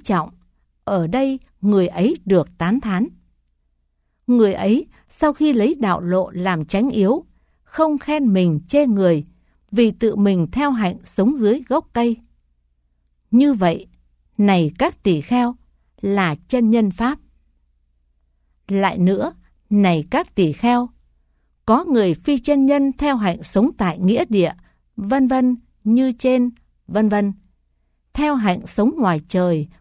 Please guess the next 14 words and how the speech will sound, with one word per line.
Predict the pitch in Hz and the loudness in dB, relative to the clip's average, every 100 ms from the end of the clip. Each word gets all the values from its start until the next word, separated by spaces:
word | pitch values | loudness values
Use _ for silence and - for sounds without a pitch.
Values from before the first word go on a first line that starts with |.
| - | -8
vân | 214 277 | -2 0
vân, | 269 269 262 240 _ - | 2 2 0 -2 _ -6
như | 202 240 262 | 0 2 2
trên, | 240 254 254 247 _ _ _ | 0 2 2 0 _ _ _
vân | 175 214 208 | -2 0 2
vân. | 208 202 196 _ _ _ _ _ | 2 0 -4 _ _ _ _ _
Theo | - 302 277 | -4 -2 0
hạnh | 220 185 - | 0 -2 -4
thường | 214 190 180 | -2 -2 0
ngồi | 180 175 156 - | 2 2 -2 -8
không | 285 285 240 | -4 -2 0
nằm, | 185 165 147 - _ _ | 0 0 -2 -6 _ _
vân | 220 277 277 | -4 0 2
vân, | 269 262 254 | 2 2 0